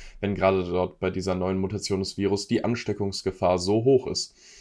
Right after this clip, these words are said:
Ja, deshalb sieht man hier beim amerikanischen Index nicht eine sonderlich große Auswirkung vom gestrigen Tag und der Index konnte gestern auch mit einem kleinen Plus von null Komma eins Prozent schließen. Beim dax sah das etwas anders aus. Man hat ja hier,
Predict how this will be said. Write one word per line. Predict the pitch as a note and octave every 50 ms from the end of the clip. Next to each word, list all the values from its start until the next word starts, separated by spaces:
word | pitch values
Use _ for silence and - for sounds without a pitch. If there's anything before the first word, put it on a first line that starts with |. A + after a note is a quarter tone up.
| - - _ _
Ja, | - A2 A2
deshalb | A#2 C3+ - F3 D3+ C3
sieht | C#3 -
man | G2+ A#2 B2
hier | A#2 B2 D#3 E3 D#3+
beim | - A2+ A2 A2+ E2+
amerikanischen | G2+ A2+ G#2+ A2 A2 - A#2+ B2+ D3 D3 - - - -
Index | F3 F#3 C#3+ D3 C#3+ C#3+ C#3 C#3 - - - _ _ - - - _ _ -
nicht | A#2 C#3+ D#3+ - - - -
eine | A#2 A#2
sonderlich | A2+ A2 A#2 C#3+ D3+ C3+ B2 B2 - -
große | - - B2 D#3+ - - - D#3+
Auswirkung | - D3+ D#3+ E3 - - D3+ D3+ D3+ - D3+ D3+ D3+ D3+
vom | C#3+ - D3 C#3+
gestrigen | C3+ C3 C3+ - - - C3 B2 A#2
Tag | A#2 A#2+ G#2+ A#2 A#2
und | - - - A2+ A2 - -
der | G2+
Index | F2+ G#2 G#2 G2 - -
konnte | - A2 G#2 G2 G#2+ F#2
gestern | F#2+ G2 G2 - - G2 -
auch | - F#2+ F#2+ G2+
mit | A2+ - -
einem | G2+ G2 G2 G2
kleinen | - - - G2 G#2 G#2+ G#2+ G#2
Plus | - - B2 B2 B2 -
von | - G#2+ G#2+ G2+
null | G2 G2+ G#2 G#2
Komma | - G#2+ G#2+ A2+
eins | G#2 G2+ - -
Prozent | _ - - - - A2 A#2 A#2
schließen. | - - - C3 A2 - - F#2 F#2 - _ _ - - - - - -
Beim | - G#2+ G#2+
dax | A2+ D3 E3 - -
sah | B2+ A#2
das | A#2+ A#2 -
etwas | - A#2 A2 - -
anders | G#2+ D3+ F3+ F3+ F3 E3+
aus. | - B2 C#3 D3 D3 -
Man | A#2+ G#2+ A2
hat | G#2+ G#2+ A#2+
ja | A2
hier, | A2+ C3 C3+ C3 - -